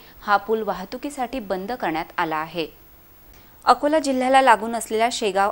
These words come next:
अकोट राज्यमार्गावर लोहारा मन नदीवर ब्रिटिशकालीन पूल आहे. हा पूल जवळपास शंभर वर्ष जुना आहे. गेल्या काही दिवसांपासून सुरू असलेल्या पावसामुळे मन नदीला पूर सदृश स्थिती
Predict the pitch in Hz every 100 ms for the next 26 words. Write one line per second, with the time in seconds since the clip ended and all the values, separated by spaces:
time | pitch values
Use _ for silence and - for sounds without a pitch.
0 | - 196 202 208 208 185 180 240 247 226
1 | 180 160 156 - - - 208 220 214 240
2 | 254 294 214 190 190 185 202 208 302 -
3 | - - 220 269 294 269 233 247 247 185
4 | 170 165 175 - - - 240 247 254 269
5 | 240 220 220 220 233 247 254 - 202 226
6 | 269 220 - 208 185 170 160 165 165 -
7 | - - - 240 262 254 240 262 277 294
8 | 277 269 262 294 233 202 190 196 208 214
9 | 190 175 208 202 214 233 202 180 180 175
10 | 180 196 214 190 196 - 196 180 214 254
11 | - 202 202 156